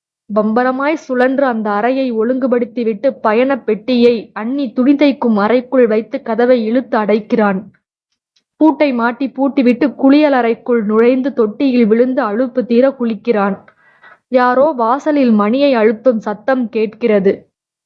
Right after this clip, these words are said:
இடுப்பில் துண்டுடன் வந்து பார்க்கிறான். வாசலில் அண்ணன் நிற்பதை பார்த்ததும் திக்கென்று மனம் பதைக்கின்றது.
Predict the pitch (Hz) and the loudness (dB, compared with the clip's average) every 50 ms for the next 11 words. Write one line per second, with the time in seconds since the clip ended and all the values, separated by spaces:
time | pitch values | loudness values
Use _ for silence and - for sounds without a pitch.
0 | _ - 269 269 349 - - - 330 285 262 214 - 262 247 262 285 277 285 294 | _ 0 2 2 2 0 -2 -2 -4 -4 -4 -4 -6 -6 -4 -2 0 0 0 0
1 | 294 277 240 233 240 262 233 - 226 226 240 233 - 269 262 233 214 214 202 208 | -2 -4 -4 -4 -4 -4 -4 -4 -4 -4 -4 -4 -2 0 0 0 0 -2 -2 -2
2 | 208 208 226 240 - 285 269 262 247 233 214 - 196 214 240 262 277 262 240 226 | -2 -2 -2 -2 -2 -2 0 0 2 2 2 0 0 0 0 0 0 2 2 0
3 | 226 220 - 262 247 240 240 240 196 - 226 220 233 240 233 - 247 226 277 262 | 0 0 -2 -2 0 0 0 0 -2 -2 -2 -2 -2 -2 -2 -4 -2 -2 -2 -2
4 | 233 202 180 175 226 - _ - 294 302 285 254 294 285 254 220 214 220 233 240 | -2 -4 -6 -8 -10 -10 _ 0 0 2 2 2 0 0 -2 -2 -2 -2 -4 -4
5 | 214 - 226 208 226 254 254 247 - 269 240 226 196 214 208 190 196 202 - - | -4 -4 -2 0 0 0 -2 -2 -4 -2 -2 -2 -2 -2 -2 -2 -2 -4 -4 -6